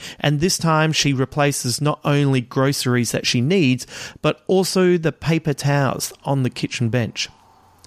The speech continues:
This isn't the last time we'll notice them. When she receives a knock at the door,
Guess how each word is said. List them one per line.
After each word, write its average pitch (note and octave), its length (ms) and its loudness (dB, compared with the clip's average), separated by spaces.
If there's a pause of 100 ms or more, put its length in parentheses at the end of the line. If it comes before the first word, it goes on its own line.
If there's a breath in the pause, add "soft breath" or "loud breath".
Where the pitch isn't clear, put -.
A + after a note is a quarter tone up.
(1300 soft breath)
This E3+ 220 0
isn't C#3 240 -2
the B2+ 80 0
last A#2+ 340 0
time - 240 -4
we'll A#2+ 140 2
notice A2 400 0
them. - 280 -6 (1500 loud breath)
When E3 120 0
she E3+ 160 2
receives A#3 420 2
a A#3+ 40 4
knock F#3 200 0
at - 60 -10
the D3+ 60 -2
door, B2 360 2